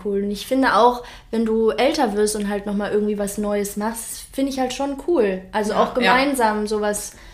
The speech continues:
Speaker 1: nochmal zu machen, ne? Das finde ich ist ja auch wichtig, weil
Speaker 2: Definitiv, klar.
Speaker 1: man, ja, man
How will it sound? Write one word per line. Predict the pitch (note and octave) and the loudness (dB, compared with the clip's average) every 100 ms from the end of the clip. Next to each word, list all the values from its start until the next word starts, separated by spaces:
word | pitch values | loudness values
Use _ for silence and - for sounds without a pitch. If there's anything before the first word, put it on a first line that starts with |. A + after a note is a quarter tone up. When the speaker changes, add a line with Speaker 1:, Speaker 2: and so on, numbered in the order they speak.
| - - | -20 -10
Speaker 1:
nochmal | G#3+ G#3 G#3 G#3 | -4 -2 -2 -4
zu | G#3 | -6
machen, | G3+ G3 G3+ | -6 -6 -6
ne? | G#3+ | -4
Das | A3+ G#3+ | -4 -4
finde | - A3 | -4 -4
ich | G#3+ | -2
ist | G#3 | -2
ja | G#3 F3+ | 0 0
auch | G#3 G3+ - - - | 0 -2 -8 -20 -4
wichtig, | G#3 G3+ - F#3+ F#3 | 0 0 0 -4 -4
weil | G3 F#3+ G3 F#3+ - - | -2 0 0 -2 -6 -10
Speaker 2:
Definitiv, | F#3+ - E3+ E3+ - F3 - | -8 -6 -6 -8 -8 -8 -8
klar. | - E3 F3 G3+ | -8 -4 -2 -2
Speaker 1:
man, | G#3+ G#3 G#3 G3+ F#3+ F#3 | -2 -2 -2 -4 -6 -2
ja, | G#3 A3+ | 2 4
man | G#3 G#3 G3 | 2 -4 -6